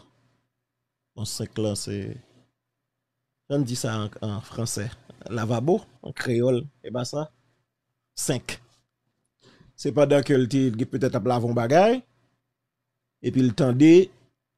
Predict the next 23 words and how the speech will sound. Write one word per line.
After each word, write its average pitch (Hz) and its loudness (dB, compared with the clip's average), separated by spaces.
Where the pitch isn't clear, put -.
pòt 127 0
la 131 0
frape, 127 0
epi 117 0
li 123 4
di 120 0
sa 160 2
k - -12
pase, 143 0
èske 120 -2
se 123 0
bri 139 2
k 127 0
ap - -12
fèt, 165 0
et - -10
cetera. 85 -12
M 135 2
pral 262 6
montre 196 6
nou 170 6
sèn 143 4
nan. 254 6